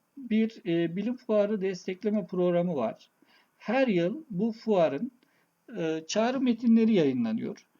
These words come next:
Gelin bu çağrı metinine bir göz atalım.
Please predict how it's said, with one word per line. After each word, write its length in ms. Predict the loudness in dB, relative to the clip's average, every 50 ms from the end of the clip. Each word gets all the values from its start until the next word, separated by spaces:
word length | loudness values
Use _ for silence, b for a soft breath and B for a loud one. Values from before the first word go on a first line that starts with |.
| _ _ _ _ _ _ _
Gelin 260 | -4 -2 0 2 2
bu 120 | 0 0 -2
çağrı 320 | 0 0 0 2 2 2
metinine 500 | 0 0 -2 -2 -4 -4 -2 -2 -2 -4
bir 60 | -4
göz 260 | 0 2 2 2 2
atalım. 360 | 2 -2 -4 -6 -8 -8 -8